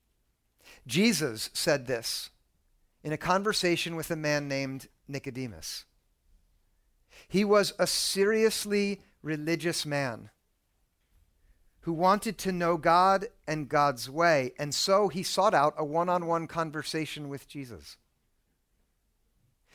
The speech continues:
"There are only two ways that stretch out before every person," Jesus told him. "It's either perishing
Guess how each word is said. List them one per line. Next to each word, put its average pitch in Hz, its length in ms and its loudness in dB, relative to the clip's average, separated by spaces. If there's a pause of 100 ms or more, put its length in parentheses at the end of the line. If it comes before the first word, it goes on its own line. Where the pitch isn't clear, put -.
(300)
"There 190 260 6
are 180 400 4
only 226 560 2 (240)
two 226 220 -2
ways 185 640 2 (180)
that 170 240 2
stretch - 480 2
out 185 340 4 (220)
before 180 560 2 (100)
every 220 380 2
person," 165 600 0 (100)
Jesus 131 400 -6
told 123 300 -6
him. 120 240 -12 (340)
"It's - 340 2
either 214 560 2 (520)
perishing 202 720 2